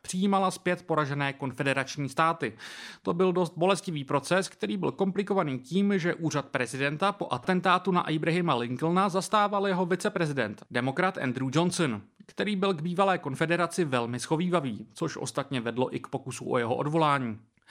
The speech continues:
Samostatný palčivý problém tu pak představovalo navracení nově zvolených zastupitelů poražených států zpátky do Kongresu. Ve sčítání lidu roku osmnáct set sedmdesát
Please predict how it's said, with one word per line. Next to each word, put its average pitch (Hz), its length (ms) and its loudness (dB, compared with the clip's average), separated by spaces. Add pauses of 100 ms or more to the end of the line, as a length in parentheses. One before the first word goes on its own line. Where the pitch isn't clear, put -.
(420)
Samostatný 208 640 0
palčivý 160 440 0
problém 135 440 0
tu 185 120 -6
pak 196 160 -2
představovalo 196 640 2
navracení 175 600 2
nově 165 260 4
zvolených 180 420 2
zastupitelů 170 600 0
poražených 135 560 0
států 151 440 2
zpátky 113 440 -2
do 123 80 0
Kongresu. 170 520 0 (520)
Ve 143 120 0
sčítání 190 640 0
lidu 180 300 2
roku 139 260 -2
osmnáct 139 540 -2
set 139 140 -4
sedmdesát 151 560 0